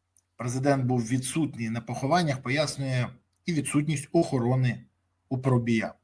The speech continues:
Не вважали за потрібне. Не їх, не свій. Чужий ментально і взагалі людина з іншими поглядами,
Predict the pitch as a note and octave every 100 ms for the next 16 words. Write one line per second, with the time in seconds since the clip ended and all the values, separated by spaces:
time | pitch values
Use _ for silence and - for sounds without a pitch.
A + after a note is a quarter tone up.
0 | _ - G3+ G3+ G3 F#3 D#3+ C3+ C3+ B2
1 | - G#2+ D#2 - _ _ - D3+ G3 D3
2 | G#2 - - _ _ _ _ _ _ D#3+
3 | G3 G3 D3 A#2 F#2 - _ _ _ _
4 | _ - G3+ F#3+ A#3 F#3+ F3+ D#3+ G3+ G3+
5 | G3+ G3 F3 - - _ _ _ _ _
6 | F#3+ F#3+ F3+ E3 D3 B2+ - _ _ A2+
7 | D3+ D3+ F#3 D#3+ G2+ - - _ _ -
8 | C#3+ C3+ G3+ F3 C#3 - D#3+ B2+ C#3 B2+
9 | B2+ G3+ F3+ F3 D#3+ D3 C3+